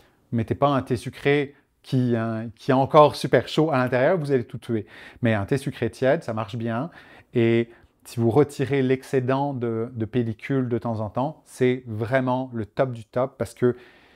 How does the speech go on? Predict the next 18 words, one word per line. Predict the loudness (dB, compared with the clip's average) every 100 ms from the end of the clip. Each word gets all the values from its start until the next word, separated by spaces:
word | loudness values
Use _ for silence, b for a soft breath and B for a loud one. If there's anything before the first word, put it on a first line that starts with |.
| B
vos | 0
micro-organismes | 0 4 6 6 4 2 0
vont | -4
être | -4
super | -8 -14 -4 -4 -2
riches | -8 -10
à |
l'intérieur. | -12 -10 -10 -12 -14 _ _ _ -2 -2 -4 -10 _ _ _ _ _ _ -20 b 6
Comment | 8 8
aromatiser | 8 8 6 2 0 0
son | 0
kombucha ? | 0 0 -2 -4 -4 -6 _ _
Il | 8
y |
a |
plein | 8 8
de | 6
manières. | 4 2 -4